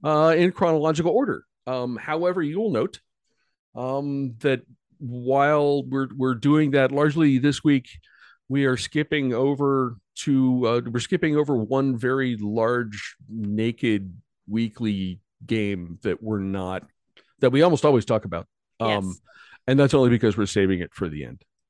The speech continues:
Speaker 1: Um, I, I'm sure you guys are absolutely in suspense as to what this is, uh, 'cause you, uh, you have, you, you have no idea this week
Speaker 2: Yes.
Speaker 1: what's coming. You have
Speaker 2: Although
Speaker 1: no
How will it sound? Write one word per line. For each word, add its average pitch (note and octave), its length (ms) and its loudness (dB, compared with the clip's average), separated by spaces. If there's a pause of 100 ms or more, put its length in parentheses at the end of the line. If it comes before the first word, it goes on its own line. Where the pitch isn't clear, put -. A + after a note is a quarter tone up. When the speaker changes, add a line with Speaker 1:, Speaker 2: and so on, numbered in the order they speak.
(100)
Speaker 1:
Um, F#2+ 320 -2
I, G#2 240 0
I'm G#2 180 0
sure A#2+ 640 4
you A2 160 2
guys F#2+ 260 2
are F#2+ 280 -4 (200)
absolutely G#2 720 2
in F2+ 100 -2
suspense E2+ 460 -8
as D#2+ 140 -12
to G#2 100 -6
what E2+ 220 -6
this D2 160 -10
is, D2+ 300 -8 (120)
uh, E2+ 180 -2
'cause E2 200 -4
you, D#2+ 100 -10 (480)
uh, G#2 140 0
you A2 160 0
have, G#2+ 320 0
you, A2 240 0
you D3+ 300 6
have F#2+ 520 0
no A2+ 180 4
idea F2 520 -2
this - 240 -2
week D2 260 -6 (400)
Speaker 2:
Yes. F3 140 -4
Speaker 1:
what's - 160 -2
coming. G2 520 2
You G2 140 0
have G2+ 180 0
Speaker 2:
Although B2 180 4
Speaker 1:
no A#2+ 460 6